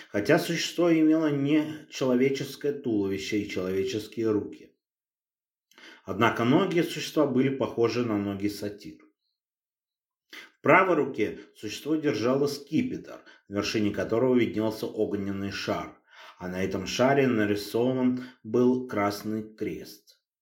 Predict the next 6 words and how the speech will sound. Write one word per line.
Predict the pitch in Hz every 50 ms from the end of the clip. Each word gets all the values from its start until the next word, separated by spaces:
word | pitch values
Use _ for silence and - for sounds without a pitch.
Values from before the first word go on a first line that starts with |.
| _ _ _ _ _ _
Кроме | - 131 143 202 208 185 170
росписи | 139 147 156 156 151 - 147 135 - -
на | 127 120 113
стене | 107 - - 113 107 110 117 120 135 156 165 156 - - - _
и | 104 104
лестницы, | 104 107 110 110 104 104 - 107 101 90 85 - - 90 85 82 -